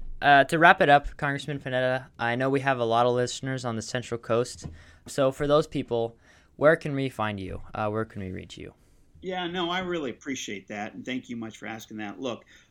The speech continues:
Speaker 2: uh, I, I, I know a lot of you are online, so go to panetta dot house dot gov.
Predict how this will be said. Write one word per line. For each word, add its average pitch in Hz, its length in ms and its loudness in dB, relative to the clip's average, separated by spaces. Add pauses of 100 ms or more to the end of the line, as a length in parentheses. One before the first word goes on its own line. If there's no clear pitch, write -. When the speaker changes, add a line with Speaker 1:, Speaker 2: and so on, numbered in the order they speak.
(140)
Speaker 2:
uh, 117 280 -4
I, 127 240 -6
I, 123 420 -4
I 123 40 -4
know 123 200 -4
a - 20 -6
lot 123 240 -8
of 117 80 -6
you 120 200 -6
are 117 120 -8
online, 120 640 -6
so 113 380 -8 (220)
go 135 120 0
to 135 80 0
panetta 135 480 -2
dot 127 220 -4
house 123 400 -8
dot 120 340 -4
gov. 104 360 -4